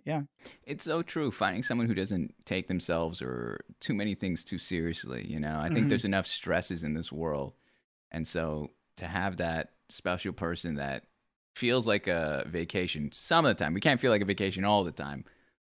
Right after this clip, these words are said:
Speaker 2: but some of the time when
Speaker 1: Mm-hmm.
Speaker 2: you're around them, or most of the time at least, um, is a really, is a really cool thing to strive for,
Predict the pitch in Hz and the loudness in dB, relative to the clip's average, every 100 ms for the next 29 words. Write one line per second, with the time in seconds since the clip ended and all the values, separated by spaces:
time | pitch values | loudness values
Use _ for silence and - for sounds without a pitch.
0 | - 82 - 127 123 110 - 92 92 90 | -10 -8 0 2 2 2 2 2 2 0
1 | 87 85 85 87 90 80 82 107 131 113 | -2 -4 -4 -4 -4 -6 0 6 8 8
2 | 101 92 82 82 69 78 - - - - | 4 -2 -2 -2 -6 -8 -10 -14 -20 -20
3 | _ _ _ - 92 87 85 87 - _ | _ _ _ -10 -6 -6 -6 -8 -12 _
4 | _ _ _ _ _ - 92 90 90 95 | _ _ _ _ _ -10 -8 -6 -6 -2
5 | 107 104 98 95 65 92 92 90 101 107 | 0 2 0 0 -2 -4 -2 0 0 0
6 | 98 101 98 - 101 90 90 - 87 78 | 0 -2 -2 -2 -2 -2 -4 -4 -4 -4
7 | 82 69 65 - | -6 -8 -10 -12